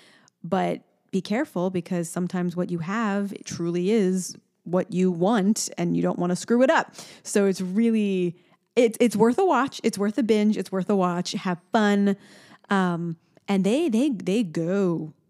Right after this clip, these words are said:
for it. Uh, the, the intimacy coordinator for the show gave this really fascinating interview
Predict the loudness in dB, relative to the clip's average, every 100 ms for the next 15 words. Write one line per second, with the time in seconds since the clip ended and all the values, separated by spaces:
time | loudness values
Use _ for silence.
0 | _ _ -14 -4 0 0 -2 -4 -4 -2
1 | 0 -2 -2 0 0 2 0 0 -4 -2
2 | -2 -2 -4 -4 -6 -8 _ _ _ -14
3 | -4 -2 0 0 -2 -6 _ _ _ _
4 | _ -6 -2 2 4 4 0 -2 -2 -2
5 | -4 -2 0 0 0 -2 -2 -4 -4 -4
6 | -2 -2 -2 -4 -6